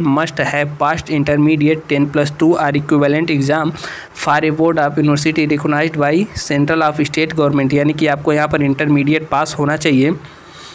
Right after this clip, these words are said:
यहाँ पर how to apply की बात कर रहा है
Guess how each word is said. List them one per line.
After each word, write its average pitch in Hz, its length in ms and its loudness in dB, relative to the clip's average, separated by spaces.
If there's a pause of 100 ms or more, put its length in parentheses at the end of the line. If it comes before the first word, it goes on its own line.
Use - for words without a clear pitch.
(1000)
यहाँ 151 220 0
पर 156 120 0
how 143 180 0
to 160 160 2
apply 151 280 0
की 170 80 0
बात 147 200 0
कर 147 140 -2
रहा 147 120 0
है 165 160 -2